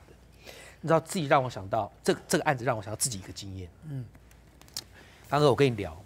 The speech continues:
Speaker 1: 我以前在新北市跑社会新闻，那，那时候全新北市各个警局，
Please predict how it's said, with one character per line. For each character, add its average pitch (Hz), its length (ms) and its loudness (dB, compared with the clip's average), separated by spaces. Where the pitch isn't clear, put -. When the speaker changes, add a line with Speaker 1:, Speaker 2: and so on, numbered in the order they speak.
Speaker 1:
我 202 100 2
以 185 60 4
前 120 180 -6
在 127 260 2
新 180 200 2
北 139 160 0
市 95 280 -8
跑 - 160 -2
社 139 180 2
会 135 120 4
新 110 200 -8
闻， 101 160 -12
那， 160 140 4
那 160 140 4
时 - 100 -2
候 135 60 0
全 135 220 -2
新 165 180 -2
北 135 120 2
市 139 200 -4
各 143 180 2
个 139 100 2
警 104 220 -4
局， 87 260 -12